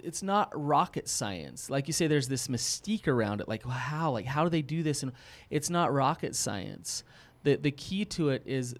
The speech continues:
those people who are getting those results that you want in your life are the ones who have been willing to day in and day out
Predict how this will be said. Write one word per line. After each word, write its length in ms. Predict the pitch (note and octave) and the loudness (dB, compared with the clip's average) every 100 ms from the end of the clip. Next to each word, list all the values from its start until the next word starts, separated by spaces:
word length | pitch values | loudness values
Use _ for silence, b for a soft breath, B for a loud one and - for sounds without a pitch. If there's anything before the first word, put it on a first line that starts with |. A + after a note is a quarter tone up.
| B2+ | -2
those 320 | C#3+ F3+ G3 | 2 2 2
people 420 | - G3+ F#3+ C#3+ | -4 -6 -4 -4
who 100 | B2+ C3+ | -2 -4
are 100 | B2+ | -4
getting 320 | C3+ B2+ A#2+ | -4 -4 -4
those 300 | B2 C3 B2 | -2 -2 -2
results 460 | A#2+ A#2 C#3 B2+ | -4 -2 -2 -2
that 260 | - G#2+ - | -8 -10 -4
you 80 | C#3+ | -2
want 340 | C3 C3+ D3+ | 0 0 0
in 60 | - | -4
your 140 | B2 | -6
life 500 | A2+ G2 G2+ A2+ - - B B B | -4 -4 -4 -8 -12 -20 B B B
are 100 | C#3+ | 0
the 100 | C#3+ | 2
ones 520 | C#3 C#3 C#3+ D3 C#3+ - b b | 2 2 2 0 -4 -12 b b
who 120 | - | 0
have 260 | D#3 D3 B2 | 0 0 -2
been 240 | C#3 C3 | -2 0
willing 540 | B2 F#3+ F3 A#2+ A#2 B2+ | 0 2 2 0 -2 -4
to 140 | B2+ | -6
day 380 | B2+ - C3+ D#3 | -6 -2 0 0
in 100 | D#3 | 0
and 160 | C#3+ B2 | -2 0
day 240 | C3 C3 | 2 2
out 420 | C3 C3 A#2 - | 4 4 2 -2